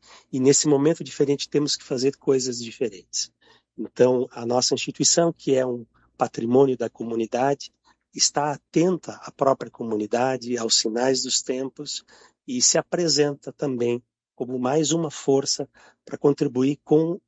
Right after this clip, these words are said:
a, o, o ser humano, com a dignidade, eh,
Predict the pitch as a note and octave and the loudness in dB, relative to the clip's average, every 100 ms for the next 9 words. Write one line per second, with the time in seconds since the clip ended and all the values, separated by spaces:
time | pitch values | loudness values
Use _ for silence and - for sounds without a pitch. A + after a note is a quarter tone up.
0 | - C#3 _ C#3 C3 - - E3 D3+ C#3 | -12 -12 _ -8 -8 -2 0 2 2 2
1 | B2 G#2 G2+ _ _ - _ - A#2 A2+ | 0 -4 -12 _ _ -20 _ -8 -6 -2
2 | A#2 C3+ C#3 B2 B2 B2+ A#2+ A2 _ _ | 0 2 2 4 4 2 -4 -12 _ _
3 | _ - A#2+ A2+ A2+ | _ -8 -6 -4 -6